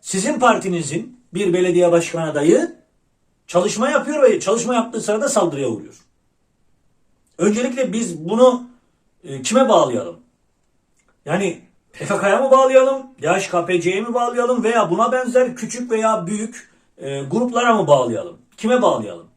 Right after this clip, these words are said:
Neden Aziz Bey? Neden diğerleri değil de Aziz Bey? Ha, diğerlerinin başına da gelsin falan böyle bir şey demiyorum. Sakın yanlış anlamayın.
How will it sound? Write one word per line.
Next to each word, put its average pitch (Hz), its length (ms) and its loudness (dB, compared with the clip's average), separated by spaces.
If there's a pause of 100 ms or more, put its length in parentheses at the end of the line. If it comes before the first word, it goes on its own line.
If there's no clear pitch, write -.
(400)
Neden 220 280 0
Aziz 202 340 0
Bey? 104 200 -12 (680)
Neden 196 420 2
diğerleri 190 460 2
değil 165 280 4
de 139 300 -4
Aziz 123 380 -8
Bey? - 240 -18 (480)
Ha, 175 200 0
diğerlerinin 196 500 0
başına 196 320 -4
da 208 60 -6
gelsin 196 420 -2
falan 190 280 -4
böyle 175 140 4
bir 175 80 -2
şey 180 260 -4
demiyorum. 202 460 -2
Sakın 117 280 -14
yanlış 143 320 -10
anlamayın. 170 420 -6